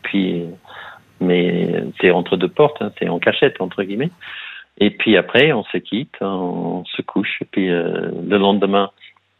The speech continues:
c'était assez intime, et puis, euh, le, le surlendemain, rien. Et puis là, je me retrouve dans exactement la même situation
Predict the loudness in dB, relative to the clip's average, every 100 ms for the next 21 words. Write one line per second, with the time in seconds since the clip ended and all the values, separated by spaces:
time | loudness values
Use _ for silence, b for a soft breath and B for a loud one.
0 | _ _ -20 -20 _ -6 -6 2 2 2
1 | 2 2 2 0 2 0 0 -2 0 0
2 | 4 2 2 -4 -6 -2 -2 -2 0 0
3 | 0 4 4 4 0 -8 _ B B B
4 | _ -2 0 2 2 2 -2 _ 0 2
5 | 2 0 -4 -4 -2 -2 0 2 2 0
6 | -8 -10 -8 -8 -2 -4